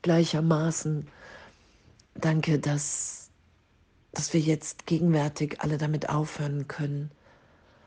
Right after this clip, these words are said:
uns eine Vergangenheit vorzuwerfen, die keine Wirklichkeit hat, weil wir wirklich ehrlich in uns erfahren können, dass wir der Christus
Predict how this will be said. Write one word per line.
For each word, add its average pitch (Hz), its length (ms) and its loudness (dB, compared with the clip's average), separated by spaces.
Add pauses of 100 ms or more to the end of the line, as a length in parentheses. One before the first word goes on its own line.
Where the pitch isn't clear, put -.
(180)
uns 151 200 -4
eine 139 240 -2
Vergangenheit 139 1000 -4
vorzuwerfen, 139 1120 -6 (760)
die - 60 -14
keine 143 380 -2
Wirklichkeit - 920 -6
hat, - 320 -12 (760)
weil 147 160 0
wir 151 180 0
wirklich 151 680 0 (120)
ehrlich 143 760 -2
in 147 200 0
uns 127 300 -4
erfahren 135 640 -6
können, 139 420 -6 (540)
dass - 200 -4
wir 139 80 0
der 135 120 0
Christus - 760 -4